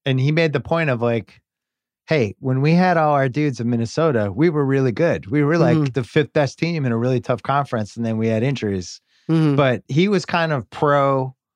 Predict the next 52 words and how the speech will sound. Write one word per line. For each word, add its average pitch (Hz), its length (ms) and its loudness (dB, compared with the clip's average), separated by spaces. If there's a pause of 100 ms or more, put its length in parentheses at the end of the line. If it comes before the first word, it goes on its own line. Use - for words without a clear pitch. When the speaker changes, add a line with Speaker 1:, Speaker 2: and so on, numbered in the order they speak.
(760)
Speaker 1:
"We've 143 220 2
seen 151 300 0
what 139 160 0
Butler 135 340 0
can 120 220 -2
do 131 80 2
Speaker 2:
Oh, 311 160 6
yeah, 240 200 4
Speaker 1:
when - 80 2
Speaker 2:
a - 20 0
hundred - 220 2
percent. 127 100 0
Speaker 1:
he's, 127 100 -2
like, 131 240 2
Speaker 2:
He - 80 0
ne- 127 40 4
Speaker 1:
around." 135 300 2
Like, 120 160 0
he 175 140 0
really 170 280 2
be-, 135 240 0
still 165 260 0
believed 139 340 0
in 123 60 0
him. 107 100 -2
He 123 100 0
didn't 151 40 4
Speaker 2:
Yeah, 180 100 4
Speaker 1:
feel 151 140 2
Speaker 2:
he 285 40 4
Speaker 1:
burned 262 40 4
Speaker 2:
never 233 220 4
Speaker 1:
by 139 120 4
Speaker 2:
lost. 131 100 4
Speaker 1:
him 127 80 0
at 110 80 0
all. 117 300 2 (180)
Speaker 2:
No, 151 220 2
he 175 100 4
never 175 240 0
felt 156 280 -4
that 143 180 -6
way. 139 300 -4
But 175 120 2
it 185 80 0
was 175 140 -2
the 190 100 -6
younger 190 320 0
guys, 139 300 -4
you 160 80 -2
know. 147 200 -2 (280)
Obviously, 170 420 -2